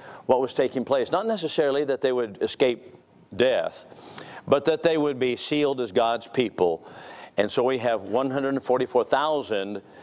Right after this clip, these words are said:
that are mentioned in the text as coming of the twelve tribes of Israel.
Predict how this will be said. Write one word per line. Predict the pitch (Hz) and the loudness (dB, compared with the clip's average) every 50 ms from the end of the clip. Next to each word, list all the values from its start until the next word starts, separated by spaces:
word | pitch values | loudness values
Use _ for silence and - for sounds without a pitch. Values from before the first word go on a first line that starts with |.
| - - - - - - | -20 -20 -20 -18 -8 -2
that | - 113 120 123 - | 2 2 2 2 2
are | - 113 113 | 0 0 0
mentioned | 110 117 135 147 143 - - 123 107 110 123 | 0 0 -2 -2 -2 -2 -2 -2 -2 -2 -4
in | - - 127 120 117 | -4 0 0 0 0
the | 113 | 0
text | - - - 135 135 147 139 - - - - | -2 -2 0 0 0 -2 -4 -6 -12 -6 0
as | - 110 113 120 107 - | 2 4 4 4 0 0
coming | - 127 127 127 120 | -2 0 0 0 -2
of | 117 113 | -2 -2
the | 117 120 | -4 -4
twelve | - - 113 107 104 | 0 2 2 2 2
tribes | - 110 101 107 107 107 | 2 0 0 0 0 -2
of | 120 120 | 0 0
Israel. | 202 240 190 - 123 107 87 - - | 0 0 0 0 0 0 0 -2 -6